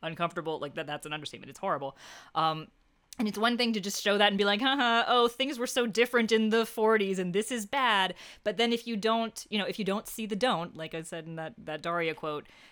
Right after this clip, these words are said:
it's just kinda, like, maybe reinforcing it, and, and, like, the people who get it will get it, but then the people who don't are just gonna think that you're still making fun of that or thinking that it's okay. But that was a really smart way of being like, "Yeah, I'm," it's the classic,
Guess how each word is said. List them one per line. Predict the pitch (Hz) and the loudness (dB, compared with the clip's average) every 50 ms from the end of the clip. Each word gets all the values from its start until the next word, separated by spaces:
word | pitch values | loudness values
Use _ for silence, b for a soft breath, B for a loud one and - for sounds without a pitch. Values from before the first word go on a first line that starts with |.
| B B - | B B 0
it's | 196 190 175 - - - | 0 0 0 -2 -8 -8
just | - 208 202 - - | -4 -4 -4 -4 -2
kinda, | - 220 196 196 190 185 185 180 180 180 - | -2 0 2 2 4 4 6 6 4 2 0
like, | 180 175 160 | -2 -4 -2
maybe | 165 165 170 175 180 185 226 240 | -2 -2 -2 -2 -2 -4 -4 -6
reinforcing | 240 240 277 277 277 269 277 - 320 294 302 302 - - 302 320 | -6 -6 -4 -4 -4 -4 -6 -6 -6 -6 -6 -6 -6 -6 -6 -4
it, | 339 320 | -2 0
and, | 262 214 196 | 0 0 0
and, | 196 175 190 190 | 0 -2 -2 0
like, | 180 190 185 180 170 | 0 0 0 -2 -2
the | 175 180 | -6 -8
people | - - 240 233 - 233 226 | -6 -6 -8 -6 -4 -4 -4
who | 190 214 | -2 -2
get | 196 185 277 302 277 | -2 0 0 2 2
it | 254 240 - | 2 0 0
will | 240 254 233 | -2 -4 -2
get | 214 240 226 | 0 0 0
it, | 220 214 214 | 0 -2 -4
but | 202 180 | -4 -6
then | 202 196 | -6 -6
the | 190 | -6
people | - 208 196 - 185 | -6 -8 -8 -8 -6
who | 196 202 | -6 -4
don't | 175 185 180 180 170 175 | -2 -2 -2 -2 -2 -4
are | |
just | 170 170 170 - | -6 -6 -8 -10
gonna | - 170 165 | -8 -10 -10
think | - - 170 165 | -10 -10 -12 -12
that | - | -10
you're | - 160 | -12 -12
still | - - - 156 156 151 - - | -12 -10 -10 -10 -10 -12 -14 -16
making | 156 160 160 156 156 160 | -16 -16 -14 -14 -14 -14
fun | - 160 156 156 | -10 -10 -10 -8
of | 151 | -6
that | 151 151 151 | -6 -6 -6
or | 151 | -6
thinking | - 165 156 156 156 151 | -10 -12 -16 -16 -14 -14
that | 147 147 | -14 -14
it's | 147 - 147 | -14 -14 -14
okay. | 143 - 165 151 139 | -12 -8 -8 -8 -6
But | 127 160 160 - | -6 -6 -2 2
that | 240 262 247 | 2 2 2
was | 262 277 240 | 0 -2 -4
a | 254 | -4
really | 247 233 233 220 220 220 | -2 -2 -2 -2 -2 -2
smart | - - 208 196 190 190 | -4 -2 -2 0 0 0
way | 190 185 185 | 0 0 0
of | 180 | 0
being | 170 180 175 180 | -2 -2 -4 -4
like, | 180 175 175 175 | -4 -6 -4 0
"Yeah, | 196 220 214 202 156 | 2 4 4 4 4
I'm," | 180 190 190 190 185 - B B B B B B | 2 0 0 -2 -6 -10 B B B B B B
it's | - 190 - | -8 -6 -4
the | - 233 | -4 -4
classic, | 226 - 214 202 202 - 233 214 202 - - | 0 4 4 4 4 4 2 0 0 -2 -10